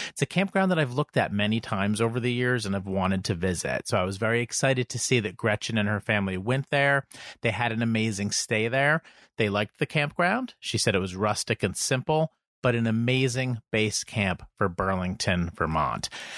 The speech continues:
And I'm just a huge fan of New England. As longtime listeners know, I'm a huge fan of both Vermont and New Hampshire.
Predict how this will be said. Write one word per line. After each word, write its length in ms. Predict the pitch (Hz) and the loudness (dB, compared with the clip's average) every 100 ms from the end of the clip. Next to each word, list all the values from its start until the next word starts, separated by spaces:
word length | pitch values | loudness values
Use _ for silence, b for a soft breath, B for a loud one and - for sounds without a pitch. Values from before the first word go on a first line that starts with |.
| B | B
And 240 | 139 139 - | -2 -2 -2
I'm 120 | 156 | 0
just 180 | 175 202 | 0 0
a 60 | 160 | 0
huge 240 | 151 165 | 0 0
fan 240 | - 147 156 | 0 0 0
of 100 | 131 | 2
New 160 | 127 | 2
England. 340 | 135 113 80 82 | 2 0 -2 -2
As 280 | 98 98 | -2 -2
longtime 420 | 110 113 120 120 117 | 0 0 0 0 0
listeners 420 | 104 117 110 104 | 0 0 0 0
know, 320 | 110 107 104 | 0 2 0
I'm 180 | - 98 | 0 -4
a 40 | |
huge 360 | 98 147 139 - | -2 2 0 0
fan 340 | - 123 120 | 0 2 2
of 160 | 107 92 | -2 -2
both 240 | 98 92 - | -2 -2 -4
Vermont 440 | 101 104 107 98 | -2 0 0 0
and 200 | 113 120 | 0 0
New 140 | 120 117 | 2 0
Hampshire. 680 | 113 110 107 - 104 104 | 0 -2 -2 0 0 0